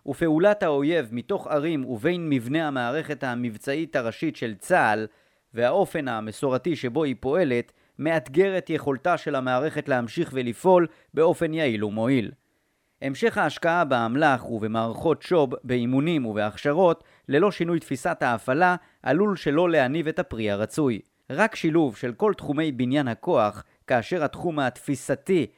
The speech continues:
מוביל, יאפשר לארגן את המערכת לניצחון האויב. מהלך זה קשה בצה"ל, מפני שהוא נוגע בעצבים החשופים של האתוסים ושל המסורות, של מבנה המערכת ושיטות הפעולה שלה,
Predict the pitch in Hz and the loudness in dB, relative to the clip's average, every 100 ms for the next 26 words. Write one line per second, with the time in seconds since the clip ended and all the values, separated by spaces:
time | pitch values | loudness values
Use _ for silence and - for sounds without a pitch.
0 | _ 127 127 151 170 143 - _ 117 110 | _ 0 2 4 4 2 -8 _ 0 0
1 | - 180 165 151 135 175 165 160 147 143 | 2 2 6 6 6 2 2 2 4 4
2 | 170 180 190 190 185 - - 117 101 101 | 4 0 0 2 0 -4 -4 -4 0 2
3 | 117 135 92 90 _ _ _ _ 110 113 | 4 4 2 -8 _ _ _ _ 0 4
4 | 156 131 160 - 135 175 135 - 185 135 | 2 2 -4 -4 -2 0 0 2 4 4
5 | 113 110 _ - 139 185 202 - 170 147 | 4 0 _ -8 -6 0 0 0 0 0
6 | 120 143 175 139 123 117 143 123 175 151 | 0 2 2 4 2 2 0 0 0 2
7 | 123 - 127 139 - 185 139 107 123 113 | 0 -2 -4 -4 -2 -2 -2 -2 -2 0
8 | 110 110 - - 175 - 156 - 151 135 | 0 0 -2 -2 -2 -2 -6 -2 -4 -4
9 | 123 131 123 117 113 117 - 135 185 160 | -4 -2 -2 -2 -2 -6 -2 2 4 4
10 | - _ _ - 131 131 139 120 185 175 | 0 _ _ -4 -2 2 0 2 0 2
11 | 165 156 160 160 127 135 135 131 160 151 | 4 4 2 0 -4 -4 -4 -2 -2 0
12 | 156 131 135 170 - 117 107 | 0 2 4 2 2 -2 0